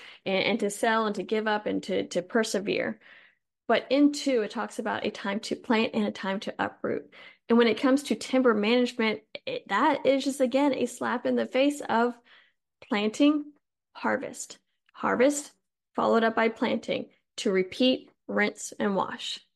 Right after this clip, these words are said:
It's just a season of life. And I say this because when it comes to harvesting, that's a lot of times when most folks have the most difficult time to actually pull the trigger, because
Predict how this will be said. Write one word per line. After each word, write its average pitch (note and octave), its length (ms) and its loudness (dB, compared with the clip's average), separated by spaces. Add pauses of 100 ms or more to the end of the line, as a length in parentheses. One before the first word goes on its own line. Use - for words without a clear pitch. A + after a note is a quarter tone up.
(520)
It's B3+ 220 0
just C4+ 260 4
a A#3 160 4
season A3+ 540 2
of G#3 160 -2
life. F#3+ 420 -4 (520)
And A#3+ 100 4
I A#3 80 4
say D#4+ 320 0
this D4 200 2
because B3 420 -4
when A3+ 100 -2
it - 120 -6
comes B3+ 260 0
to A3+ 80 -2
harvesting, A3 480 0
that's G#3+ 180 0
a A3 80 2
lot A3+ 160 0
of A3+ 80 -4
times A3+ 240 -2
when G#3 240 0
most A3 360 0
folks - 480 -4 (220)
have G#3+ 160 -4
the G#3+ 80 0
most G#3 380 -2
difficult C#4+ 440 0
time G#3 240 -6
to - 160 -8
actually G3+ 320 -4
pull C4 360 2
the B3 80 4
trigger, - 420 -6 (320)
because C4 520 0